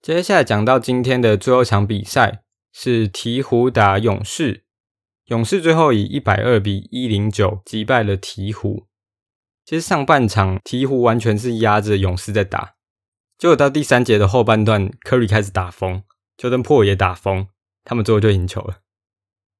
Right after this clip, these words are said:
但鹈鹕第四节是整个宕机啊。先讲鹈鹕的部分，Brandon Ingram 有二十六分、八篮板、七助攻跟一个火锅。Trey Murphy 尽管只有出手九球，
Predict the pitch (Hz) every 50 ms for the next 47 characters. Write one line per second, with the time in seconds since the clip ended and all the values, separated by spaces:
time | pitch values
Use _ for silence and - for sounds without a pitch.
0 | _ _ _ _ _ _ _ - - 156 151 - - 113 110 113 113 95 135 123
1 | 110 - 127 104 110 101 92 90 107 113 104 101 95 95 98 - 107 98 92 92
2 | - - - - - 104 _ _ _ _ _ _ _ _ _ _ _ _ _ _
3 | _ _ _ _ _ - _ - 190 208 185 139 113 104 113 120 117 117 110 113
4 | 117 135 123 110 - 131 113 101 98 98 98 139 147 156 156 156 160 156 151 139
5 | 120 104 101 98 120 123 - 113 120 120 113 104 110 107 104 110 107 104 104 101
6 | 101 101 95 95 95 92 - - 110 104 - 117 113 104 101 101 101 98 - -
7 | 110 110 113 104 101 95 95 - - - - _ - 117 110 113 - _ _ _
8 | _ _ _ _ _ _ _ _ _ _ _ _ - - 180 185 196 196 202 196
9 | - 160 127 107 110 110 113 127 123 107 101 120 123 110 98 - - 127 123 120
10 | - 104 98 98 95 - - 107 92 95 95 92 - - - 104 - 101 101 110
11 | _